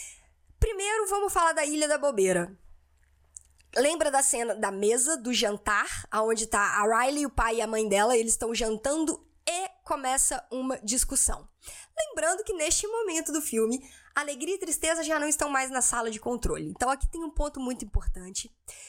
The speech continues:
Quando a alegria e a tristeza desaparecem e fica a nojinho, o medo e, e a raiva tentando controlar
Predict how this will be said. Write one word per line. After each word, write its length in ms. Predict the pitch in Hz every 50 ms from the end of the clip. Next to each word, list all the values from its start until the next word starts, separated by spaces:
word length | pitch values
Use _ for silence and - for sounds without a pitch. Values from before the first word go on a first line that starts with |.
| - - - _
Quando 440 | _ - 392 415 466 494 466 453 453
a 80 | 349 349
alegria 380 | 349 330 294 240 285 302 302
e 60 | 285
a 80 | 277 269
tristeza 520 | 277 277 262 254 - - 240 240 240 233
desaparecem 960 | 214 208 339 370 - - - - - 269 254 220 220 220 214 - - 190 - - _ _ - - - - - -
e 100 | 294 -
fica 440 | - - 208 196 - - 254 220 -
a 100 | - 247
nojinho, 680 | 254 262 247 233 240 208 220 269 294 330 349 370 370 - -
o 60 | 240 285
medo 680 | 269 254 247 254 247 233 214 190 214 202 190 - - _
e, 560 | - 254 247 240 240 226 220 214 214 - - 247
e 40 |
a 80 | 240 226
raiva 600 | 233 226 247 240 226 214 196 196 196 185 - - _ _ _ - - - - - _ - _ _
tentando 680 | - 311 311 302 302 - - 370 403 427 381 302 311 285
controlar 1200 | - - - 311 311 330 320 320 - 269 262 226 220 226 262 285 311 330 - - - - - -